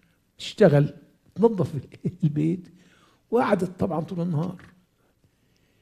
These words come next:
ماذا يفعل أهل البيت المسلم معها في نهار رمضان؟ هل يجوز لها تقديم، لهم تقديم الطعام والماء لها؟ طب تحضر هي بنفسها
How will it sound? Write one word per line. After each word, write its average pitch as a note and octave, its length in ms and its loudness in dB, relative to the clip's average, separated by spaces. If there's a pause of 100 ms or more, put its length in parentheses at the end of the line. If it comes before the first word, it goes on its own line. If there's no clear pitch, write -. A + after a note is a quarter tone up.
(180)
ماذا G#3+ 380 10
يفعل F3 300 2
أهل F#3 280 4
البيت F3 360 2
المسلم F3 540 0
معها F#3 480 2 (400)
في D#3 520 -6
نهار C3+ 500 0
رمضان؟ G#2 420 -8 (960)
هل C#4 140 12
يجوز A#3+ 220 10
لها G3+ 320 8
تقديم، F#3 640 2
لهم G3 280 8
تقديم G3 500 -2
الطعام F#3+ 600 -2
والماء F#3 480 -2
لها؟ G#3 360 -2 (1040)
طب - 260 0
تحضر G#3 420 2
هي G#3 200 10
بنفسها F3+ 720 4